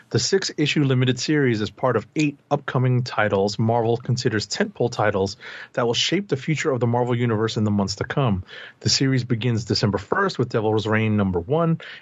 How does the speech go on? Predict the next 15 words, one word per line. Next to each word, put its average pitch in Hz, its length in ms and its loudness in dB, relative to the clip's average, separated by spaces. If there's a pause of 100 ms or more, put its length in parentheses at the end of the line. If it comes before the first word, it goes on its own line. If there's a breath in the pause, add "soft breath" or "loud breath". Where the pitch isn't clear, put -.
and 131 180 0
in 120 120 2
addition 151 360 0
to 143 100 0
tying 131 360 0
into 110 260 0
other 175 180 0
Marvel 104 320 2
titles, 123 460 -2
is 131 160 0
the 123 120 0
lead-in 131 460 2
to 123 180 0
an 107 120 0
unnamed 143 480 0